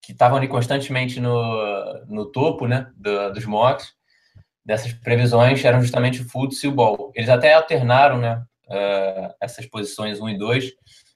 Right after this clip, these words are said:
Tem analistas que colocam o Ball, é, como primeira escolha, outros como segunda, né, e com o Fultz a mesma coisa. E, e agora falando um pouco da característica dos dois, É,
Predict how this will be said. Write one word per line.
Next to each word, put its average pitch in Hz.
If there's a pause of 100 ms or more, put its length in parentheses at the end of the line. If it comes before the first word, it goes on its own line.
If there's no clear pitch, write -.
(180)
Tem 104
analistas 107
que -
colocam 107
o 101
Ball, 104 (280)
é, -
como 101
primeira 101
escolha, 120
outros 101
como 101
segunda, 120 (480)
né, 104
e 101
com 107
o -
Fultz 117
a 117
mesma 113
coisa. 127 (880)
E, 117
e 123
agora 135
falando 165
um -
pouco 151
da 139
característica 139
dos 110
dois, 135 (720)
É, 101